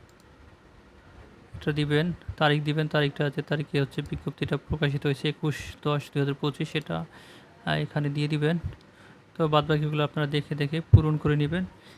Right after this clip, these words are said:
এখানে একটা বয়স বলতে বিষয় আছে, এখানে দেখবেন বিজ্ঞপ্তির উল্লেখিত তারিখে প্রার্থীর বয়স, বিজ্ঞপ্তিতে উল্লেখিত তারিখে প্রার্থীর বয়স, আহ, যে তারিখ দেওয়া আছে একুশে নভেম্বর, যেটা লাস্ট ডেট, এই তারিখে প্রার্থীর বয়স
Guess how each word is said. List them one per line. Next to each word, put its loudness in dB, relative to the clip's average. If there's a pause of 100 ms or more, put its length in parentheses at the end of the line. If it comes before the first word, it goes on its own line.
(180)
এখানে 6
একটা 4
বয়স 10
বলতে 4
বিষয় 6
আছে, 4
এখানে 0
দেখবেন 2 (1300)
বিজ্ঞপ্তির 6
উল্লেখিত 6
তারিখে 6
প্রার্থীর 2
বয়স, 4
বিজ্ঞপ্তিতে 2
উল্লেখিত 2
তারিখে 4
প্রার্থীর 0
বয়স, 4 (600)
আহ, -4 (420)
যে -4
তারিখ 2
দেওয়া 2
আছে -2 (800)
একুশে -4
নভেম্বর, 0
যেটা -4
লাস্ট 0 (160)
ডেট, 0 (1160)
এই 2
তারিখে 2
প্রার্থীর 0
বয়স 2